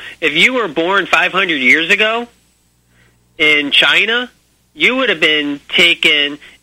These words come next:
and put into the hills of the monastery because of your, because of what you,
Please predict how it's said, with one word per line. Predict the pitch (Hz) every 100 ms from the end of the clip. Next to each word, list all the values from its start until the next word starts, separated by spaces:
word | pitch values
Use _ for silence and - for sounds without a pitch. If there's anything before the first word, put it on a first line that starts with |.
| -
and | 151 151 147
put | - 185
into | 175 160 156
the | 143 135 143
hills | 151 127 170 185 165
of | 143 135
the | 131
monastery | 143 220 214 - 127 107 98 - - _ _ _ _ _ _ -
because | - 165 151 143
of | 135
your, | 143 156 139
because | 156 127 160 147
of | 127
what | 143 160 147 -
you, | 139 147 165 160 151